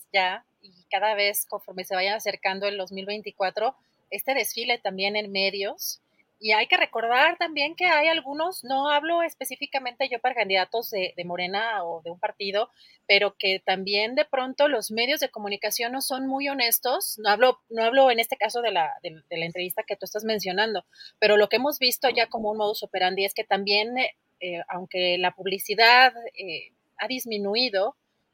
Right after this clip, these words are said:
en algunos, eh, gobiernos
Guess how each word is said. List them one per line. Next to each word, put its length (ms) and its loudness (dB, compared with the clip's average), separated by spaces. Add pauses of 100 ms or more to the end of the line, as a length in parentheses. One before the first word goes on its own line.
(120)
en 120 -6
algunos, 840 -4
eh, 160 -6 (260)
gobiernos 840 2